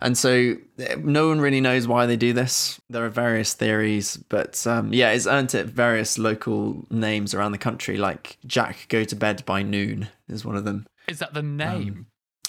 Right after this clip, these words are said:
Speaker 1: yeah, yeah, yeah. Someone, yeah,
Speaker 2: Jack
Speaker 1: I can't
Speaker 2: Go to
Speaker 1: remember where.
Speaker 2: Bed
Speaker 1: I think
Speaker 2: by
Speaker 1: that's
Speaker 2: Noon.
Speaker 1: widely used around the country.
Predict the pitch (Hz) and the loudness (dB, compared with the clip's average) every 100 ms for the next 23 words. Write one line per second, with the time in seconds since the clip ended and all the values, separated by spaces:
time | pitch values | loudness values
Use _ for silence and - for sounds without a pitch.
0 | - 117 120 113 113 113 113 104 98 - | -2 2 4 6 4 4 4 4 0 -10
1 | - - 117 113 113 113 107 123 135 160 | -6 -2 0 2 4 4 4 4 4 2
2 | 151 139 139 127 127 185 160 127 113 98 | 2 4 4 4 4 2 0 0 -2 -2
3 | 131 135 131 120 120 117 110 - 113 104 | 2 4 4 2 4 4 2 -2 -4 -2
4 | 107 117 104 - 90 | -2 -4 -4 -4 -4